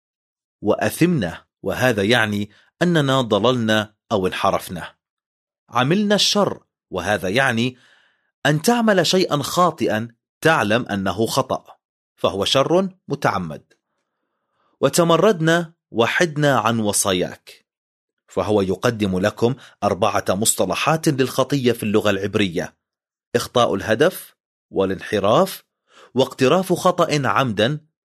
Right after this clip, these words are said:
والتمرد على السلطة. وهو يقول: "لقد أخطأنا بشتى الطرق، وقد حدنا عن وصاياك وعن أحكامك،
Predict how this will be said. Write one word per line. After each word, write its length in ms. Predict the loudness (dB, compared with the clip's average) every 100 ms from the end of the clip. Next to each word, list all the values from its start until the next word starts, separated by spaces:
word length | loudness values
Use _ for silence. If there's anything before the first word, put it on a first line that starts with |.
| _ -6
والتمرد 640 | -2 0 2 2 2 2
على 260 | 2 2 0
السلطة. 580 | -4 -6 -10 -12 -14 _ _ _ _ _ -4
وهو 280 | -2 2 2
يقول: 640 | 2 0 2 2 0 -8 _ _ _ _ _ _
"لقد 380 | -6 -4 -2 -4 -4
أخطأنا 680 | -6 -2 -4 -2 -2 -2
بشتى 640 | -2 -2 -2 0 -2 0 -2
الطرق، 680 | 0 0 0 0 -4 -20 _ _ _ _ _ -14 -2
وقد 380 | 0 2 0 0
حدنا 360 | -2 0 0
عن 180 | 0 0
وصاياك 680 | 0 0 0 2 0 0 -2
وعن 280 | -4 -4 -4
أحكامك، 800 | -6 -4 -4 -4 -8 -18 -20